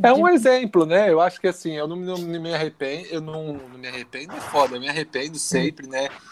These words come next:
Speaker 1: de ter sido tratado, principalmente hoje, quando, às vezes, eu tô fazendo alguma participação como professor no sistema informal, eu vejo, assim, as coisas,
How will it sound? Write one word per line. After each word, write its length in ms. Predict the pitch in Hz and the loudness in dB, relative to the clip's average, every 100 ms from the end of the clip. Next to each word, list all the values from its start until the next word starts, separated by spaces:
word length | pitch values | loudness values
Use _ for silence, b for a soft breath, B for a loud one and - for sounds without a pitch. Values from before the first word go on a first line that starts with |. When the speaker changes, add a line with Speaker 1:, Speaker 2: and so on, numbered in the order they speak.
| 214 | -16
Speaker 1:
de 220 | 214 - | -12 0
ter 180 | 135 123 | 0 0
sido 220 | - 127 | -4 -6
tratado, 480 | 123 131 127 131 139 | 2 2 4 4 2
principalmente 760 | - 156 - 180 165 156 - 135 | -4 -6 -4 -8 -6 -12 -8 -8
hoje, 320 | 127 151 135 | -6 -8 -6
quando, 340 | 139 139 131 | -8 -6 -4
às 140 | 131 123 | -4 -4
vezes, 220 | 139 123 | -8 -6
eu 100 | 131 | -8
tô 160 | 139 | -8
fazendo 400 | 135 139 139 135 | -6 -6 -6 -8
alguma 640 | 131 123 127 123 120 113 107 _ _ _ _ _ | -8 -8 -8 -6 -4 -6 -10 _ _ _ _ _
participação 680 | 127 120 - 123 117 135 127 | -2 -2 -2 0 0 0 0
como 260 | 127 127 | -2 -8
professor 800 | 113 127 120 117 110 - 123 151 | -4 -2 0 -4 -4 -2 2 2
no 280 | 139 131 120 | 0 -6 -10
sistema 400 | - - - 131 | -14 -14 -4 -2
informal, 720 | 127 - 135 120 120 127 156 143 | -2 2 2 4 2 4 4 2
eu 80 | |
vejo, 440 | 120 127 139 151 127 | 2 2 4 2 -4
assim, 220 | - 131 | -10 -8
as 140 | 123 | -8
coisas, 420 | - 139 151 151 | -4 0 0 -2